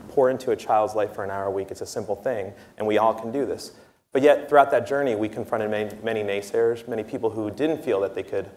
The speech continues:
make the time. How do you find that time even still? Throughout the journey that you were talking about earlier, writing books, <laughs> uh, uh, speaking, speaking truth to power, and also having a national platform, how do you still make the time? How can we all make the time to pour into those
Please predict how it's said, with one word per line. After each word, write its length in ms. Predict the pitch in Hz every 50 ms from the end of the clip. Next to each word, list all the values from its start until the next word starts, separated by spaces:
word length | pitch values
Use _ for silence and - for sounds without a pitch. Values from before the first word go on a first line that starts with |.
| - _ _ _
make 160 | 120 107 -
the 80 | - -
time. 380 | - - 110 101 87 64 76 98 - _ _ _ _ _ _ _ _ _ _ _ _ _ _ _ _ _ _ _
How 160 | - - -
do 160 | 196 160 147 151
you 80 | 175
find 340 | 170 175 - 113 104 98 -
that 200 | 98 104 - -
time 340 | - - 110 98 98 104 - -
even 260 | 120 113 107 107 104
still? 560 | - - - - 139 113 - - - - - - _ _ _ _ - _ _ _ _
Throughout 220 | - 131 120 117
the 60 | 123 110
journey 280 | 107 127 123 123 123
that 80 | 117 110
you 60 | 107
were 60 | 104 104
talking 340 | - 143 127 120 - 127
about 160 | 117 113 113 117
earlier, 380 | 117 113 113 113 113 113 107 107 -
writing 300 | 110 110 110 107 107 104
books, 440 | 104 - 135 123 117 - - - - - - - -
<laughs> 180 | - - - 190
uh, 40 | 139 104 - - - -
uh, 560 | - 107 101 101 101 101 101 87 101 98 98 95
speaking, 460 | - - - 139 131 135 131 113 104
speaking 560 | - - - - - - - 147 - 113 104
truth 240 | - - 143 123 -
to 100 | - -
power, 640 | - - 127 120 120 123 123 123 123 123 120 - - - - - - - -
and 400 | 107 107 104 104 104 104 104 -
also 300 | - 120 123 123 - 123
having 260 | 120 127 110 110 110
a 40 | 107
national 320 | 104 104 107 - - 104
platform, 360 | - - 110 104 - - 104
how 100 | - 160 160
do 40 |
you 60 | 175 160
still 300 | - - - 139 127 120
make 200 | 113 110 110 113
the 60 | 123
time? 300 | 113 - 131 120 117 113
How 180 | 117 143 147
can 240 | 151 151 - 127 107
we 180 | 113 131 135 135
all 220 | 117 101 101 98
make 180 | 104 101 95 -
the 60 | 101
time 320 | 101 - 117 107 101 101 98
to 80 | - -
pour 260 | - - 123 107 110
into 320 | 110 107 - - 113 104
those 380 | 95 110 107 107 104 104 - -